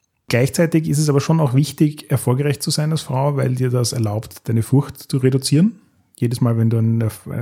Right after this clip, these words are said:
so eine Szene ansteuerst und erfolgreich bist, dann reduziert das deine Furcht um eins, was am Schluss ziemlich wichtig ist. Das andere, was ich wirklich interessant fand, war, dass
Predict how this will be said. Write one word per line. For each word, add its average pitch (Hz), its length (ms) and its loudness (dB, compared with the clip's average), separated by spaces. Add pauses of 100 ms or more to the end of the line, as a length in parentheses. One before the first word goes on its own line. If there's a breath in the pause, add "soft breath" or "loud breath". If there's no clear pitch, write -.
(220)
so 113 140 -4
eine 110 140 0
Szene 117 340 0
ansteuerst 123 480 -2
und 117 60 -2
erfolgreich 147 400 -4
bist, - 280 -2 (600 loud breath)
dann 117 300 4
reduziert 113 420 0
das 113 80 -4
deine 104 160 -2
Furcht 165 300 0
um 147 80 0
eins, 120 440 0
was 117 280 0
am 107 140 -2
Schluss - 320 0
ziemlich 165 300 -2
wichtig 170 280 -4
ist. - 180 -6 (1700 loud breath)
Das 139 160 0
andere, 170 560 0
was 147 200 0
ich - 380 -2
wirklich 147 520 -2
interessant 143 460 -2
fand, 147 520 -4
war, 127 500 0
dass - 580 -2